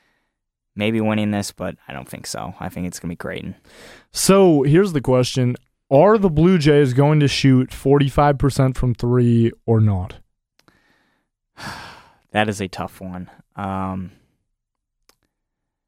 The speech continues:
Speaker 1: oh, man, I don't know. I'm gonna say they get close,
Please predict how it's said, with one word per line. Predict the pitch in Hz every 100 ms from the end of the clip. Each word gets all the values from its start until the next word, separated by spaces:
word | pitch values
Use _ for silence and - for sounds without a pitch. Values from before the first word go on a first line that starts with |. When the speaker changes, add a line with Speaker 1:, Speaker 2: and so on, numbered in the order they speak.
| _ _ _ _ _ _ _ -
Speaker 1:
oh, | 113 107
man, | 90 92 90
I |
don't | 92 90
know. | 87 87 - _ _ _ _ - _ _ _ _ _ _ _ _ _ _ _ _ _ _ _ _ _ _ _ -
I'm | 117
gonna | 131
say | - 131
they | 123
get | 107 -
close, | - - 117 113 107 - - -